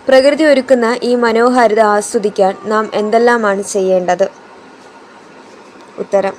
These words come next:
പ്രകൃതിയെ സ്നേഹിക്കുന്നതിനോടൊപ്പം അവയെ സംരക്ഷിക്കണം. നീലക്കുറിഞ്ഞിയുടെ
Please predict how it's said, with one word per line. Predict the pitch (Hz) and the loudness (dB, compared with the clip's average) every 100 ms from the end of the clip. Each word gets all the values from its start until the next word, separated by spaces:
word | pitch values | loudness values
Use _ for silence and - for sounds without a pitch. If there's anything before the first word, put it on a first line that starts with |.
| - - - - - - - - - | -16 -20 -20 -20 -20 -20 -20 -12 -2
പ്രകൃതിയെ | 254 254 285 269 294 302 | 2 2 2 0 -2 -2
സ്നേഹിക്കുന്നതിനോടൊപ്പം | 269 254 262 277 277 269 240 220 202 208 202 220 - - 208 | 0 0 0 2 4 4 4 2 2 0 -2 -2 -10 -2 2
അവയെ | 220 220 - | 2 2 0
സംരക്ഷിക്കണം. | 202 196 208 208 202 190 190 185 - - - - - | -2 0 -4 -4 -6 -6 -6 -6 -12 -20 -20 -20 -8
നീലക്കുറിഞ്ഞിയുടെ | 226 240 262 254 247 240 240 240 | 0 2 2 2 2 4 4 4